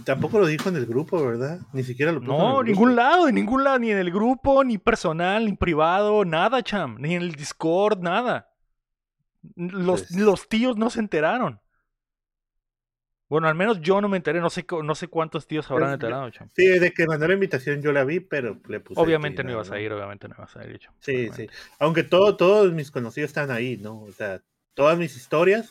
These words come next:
Speaker 1: de ese sábado, fue el sábado, ¿no?
Speaker 2: Sí.
Speaker 1: No, viernes. ¿Fue el viernes
Speaker 2: El
Speaker 1: o
Speaker 2: sábado,
Speaker 1: sábado?
Speaker 2: el sábado.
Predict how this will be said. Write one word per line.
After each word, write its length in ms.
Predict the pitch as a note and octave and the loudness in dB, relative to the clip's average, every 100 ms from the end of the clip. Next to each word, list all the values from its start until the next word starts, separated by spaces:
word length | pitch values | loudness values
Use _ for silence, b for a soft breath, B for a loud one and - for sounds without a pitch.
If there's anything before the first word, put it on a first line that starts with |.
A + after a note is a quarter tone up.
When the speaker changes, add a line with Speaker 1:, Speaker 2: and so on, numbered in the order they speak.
| _ | _
Speaker 1:
de 80 | B2+ | -6
ese 180 | B2+ D3 | -4 -4
sábado, 460 | D3 D3+ F3+ A3+ - _ _ | -2 -2 -2 -6 -14 _ _
fue 80 | C#3 | -8
el 60 | C3 | -2
sábado, 280 | C#3 A#2 | -2 -2
¿no? 160 | B2 - _ _ _ _ _ | -6 -18 _ _ _ _ _
Speaker 2:
Sí. 280 | - G#2+ - _ _ _ _ _ _ _ _ | -16 -16 -16 _ _ _ _ _ _ _ _
Speaker 1:
No, 220 | A2+ G#2 | -10 -8
viernes. 420 | G#2+ A2 F#2+ _ _ _ _ - - | -6 -8 -10 _ _ _ _ -6 -4
¿Fue 80 | A#2+ | -8
el 60 | |
viernes 220 | C3+ D#3+ C3+ | -6 -6 -4
Speaker 2:
El 0 | |
Speaker 1:
o 20 | |
Speaker 2:
sábado, 280 | A#2 A2+ G2 | -2 -4 -6
Speaker 1:
sábado? 0 | |
Speaker 2:
el 40 | |
sábado. 360 | - A2 G#2+ | -6 -6 -6